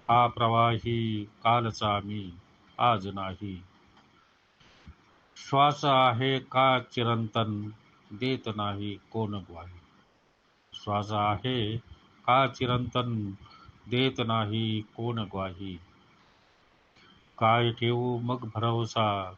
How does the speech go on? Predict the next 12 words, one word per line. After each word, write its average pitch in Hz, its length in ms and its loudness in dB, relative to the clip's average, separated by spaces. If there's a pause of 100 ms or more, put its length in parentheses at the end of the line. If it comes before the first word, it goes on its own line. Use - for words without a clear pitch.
(580)
रोज 123 360 -2
असते 92 600 -8 (560)
थाप 113 340 0
काही. 87 440 -10 (2000)
कष्ट 113 300 -4
ज्याचे 113 600 -2 (220)
लाभ 107 380 2 (100)
त्याला, 82 360 -10 (920)
कष्ट 135 320 -2
ज्याचे 110 540 0 (540)
लाभ 113 320 4
त्याला, 104 640 -2